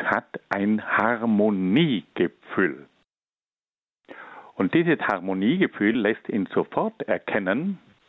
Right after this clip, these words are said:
ob etwas ganzheitlich ist, ob die Symmetrie gegeben ist, ob die Proportionen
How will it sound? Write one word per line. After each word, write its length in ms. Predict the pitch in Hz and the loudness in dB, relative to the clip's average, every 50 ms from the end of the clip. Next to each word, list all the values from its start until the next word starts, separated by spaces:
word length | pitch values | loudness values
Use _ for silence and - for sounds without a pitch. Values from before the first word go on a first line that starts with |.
| _ _ - - - _ _ _ _ _ _ | _ _ -20 -20 -20 _ _ _ _ _ _
ob 300 | - 180 - - - - - - - - _ _ _ _ | -2 -2 -2 -2 -6 -20 -20 -20 -20 -20 _ _ _ _
etwas 480 | - 123 120 _ _ - - 107 107 104 - - - - - _ _ _ _ _ _ _ _ _ | -2 -2 -2 _ _ -2 0 0 0 0 -4 -12 -20 -20 -20 _ _ _ _ _ _ _ _ _
ganzheitlich 840 | - - 95 104 107 104 - - - 139 143 143 - - 143 - - | -6 -4 -2 -2 -4 -2 -2 0 0 0 0 0 0 -2 -2 0 0
ist, 220 | - - 147 143 - _ - - - - - - - - - - - _ _ _ _ _ _ | 0 0 0 0 -4 _ -20 -20 -20 -20 -20 -20 -20 -20 -20 -20 -20 _ _ _ _ _ _
ob 340 | - 156 156 156 - - - | 0 0 0 -2 -6 -6 0
die 180 | 117 104 92 - _ _ _ _ _ _ _ _ _ - - - | 2 2 2 0 _ _ _ _ _ _ _ _ _ -20 -6 -2
Symmetrie 760 | - 170 143 110 95 95 - _ - - - 107 107 107 101 | 0 2 4 4 2 2 0 _ -6 -2 0 2 2 0 0
gegeben 500 | - - 120 - - 127 123 127 135 139 | 0 0 0 2 4 2 2 2 0 -2
ist, 360 | - - 160 156 - - - - - - - _ _ _ _ _ - | -4 -2 -2 -2 -4 -8 -20 -20 -20 -20 -20 _ _ _ _ _ -2
ob 260 | 170 165 - - - | -2 -2 -2 -4 -4
die 80 | - 117 | -4 -2
Proportionen 1080 | - - 113 113 - - 123 123 123 - - - 160 185 220 214 190 160 123 104 98 | 0 0 -2 -2 0 2 0 0 0 0 0 2 4 4 4 4 2 2 0 0 0